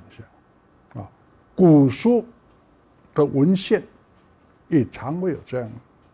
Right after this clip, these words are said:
现象。学者做学都会碰到这些事情。嗯。有的学者怎么样呢？嗯，他一定把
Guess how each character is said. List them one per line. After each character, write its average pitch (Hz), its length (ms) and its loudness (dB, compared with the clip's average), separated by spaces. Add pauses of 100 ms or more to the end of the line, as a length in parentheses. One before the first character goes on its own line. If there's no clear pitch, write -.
(200)
现 - 340 -6
象。 - 180 -16 (2250)
学 196 280 4
者 135 300 0 (680)
做 185 160 4
学 175 240 0 (300)
都 240 140 0
会 240 80 4
碰 175 200 -4
到 127 140 -2
这 104 100 -12
些 - 160 -14
事 107 180 -18
情。 - 200 -20 (280)
嗯。 104 140 -14 (3000)
有 190 160 6
的 202 120 4
学 220 240 0
者 196 180 0
怎 127 140 -2
么 147 80 0
样 160 200 -2
呢？ - 120 -6 (100)
嗯， - 220 -6 (1600)
他 143 260 -2
一 147 100 -2
定 123 220 -2
把 98 180 -10